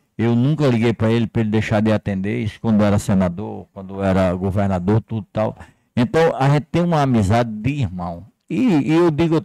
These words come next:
descaradamente, sem nenhum problema.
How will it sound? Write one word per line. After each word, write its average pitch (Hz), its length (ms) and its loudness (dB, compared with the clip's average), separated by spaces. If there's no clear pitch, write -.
descaradamente, 135 1040 0
sem 160 320 -2
nenhum 143 520 0
problema. 101 480 -2